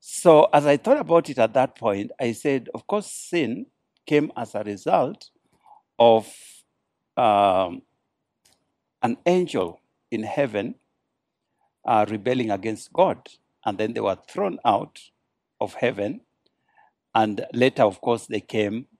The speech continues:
when God created man, they came and deceived, um, uh, Adam and his wife, and they got also into this. And that's how now the rest of us inherited,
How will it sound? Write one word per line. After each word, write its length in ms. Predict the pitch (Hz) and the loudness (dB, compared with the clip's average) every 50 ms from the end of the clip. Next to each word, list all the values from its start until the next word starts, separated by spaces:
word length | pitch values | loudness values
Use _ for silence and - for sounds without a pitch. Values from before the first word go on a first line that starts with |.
| _ _ | _ _
when 220 | - 113 107 98 98 | -8 -8 -6 -6 -6
God 300 | 92 - 127 131 123 - | -4 -2 -2 -2 -2 -6
created 460 | - - 123 117 - - 107 - - | -10 -6 -6 -4 -4 -4 -8 -8 -4
man, 420 | 104 113 143 170 - 117 131 202 - _ _ _ _ _ _ _ _ _ - | 0 2 2 2 2 0 -4 -8 -12 _ _ _ _ _ _ _ _ _ -8
they 80 | 123 | -8
came 260 | 120 - - 117 113 117 | -6 -4 -4 -4 -2 -4
and 160 | 113 113 101 | -4 -6 -6
deceived, 580 | 104 98 - - - 110 104 101 101 - - - - - _ _ - - | -10 -12 -10 -10 -10 -8 -8 -8 -10 -14 -20 -20 -20 -20 _ _ -12 -6
um, 400 | - 98 92 92 90 90 92 - - | -4 -2 -2 -2 -4 -6 -8 -12 -8
uh, 240 | - 107 107 104 107 - | -8 -6 -4 -4 -4 -4
Adam 300 | - 107 104 - 104 95 | -4 -4 -2 -4 -6 -6
and 100 | 92 92 95 | -6 -10 -10
his 160 | 95 95 - | -14 -14 -8
wife, 440 | - 90 147 185 127 - - - _ _ _ | -4 0 0 0 0 -2 -6 -12 _ _ _
and 200 | - 95 92 92 | -16 -14 -14 -12
they 120 | - 101 101 | -12 -10 -8
got 260 | - 120 113 - - _ | -6 -6 -6 -6 -10 _
also 300 | - 107 101 - - - - - | -14 -14 -14 -12 -14 -14 -14 -12
into 240 | - 92 - - | -14 -14 -16 -18
this. 280 | 95 98 151 165 123 - | -16 -10 -8 -8 -8 -10
And 160 | - - 107 95 | -12 -12 -6 -4
that's 200 | 113 123 - - | -4 -4 -4 -2
how 380 | - 113 107 104 107 127 - _ _ _ _ _ _ _ _ _ _ - | 0 0 0 0 0 -4 -8 _ _ _ _ _ _ _ _ _ _ -10
now 320 | 110 107 107 107 104 98 | -4 0 2 2 0 0
the 120 | 98 101 98 | -4 -4 -2
rest 240 | 117 131 - - - | -2 -2 -2 -4 -8
of 140 | 92 98 | -2 2
us 420 | 117 120 98 101 - - - - _ _ _ _ _ _ _ _ | 2 2 2 2 -2 -6 -18 -20 _ _ _ _ _ _ _ _
inherited, 800 | - 127 123 127 123 131 147 147 143 123 - 110 104 - 127 - | 0 2 2 2 2 2 2 2 2 0 -2 -4 -6 -6 -6 -16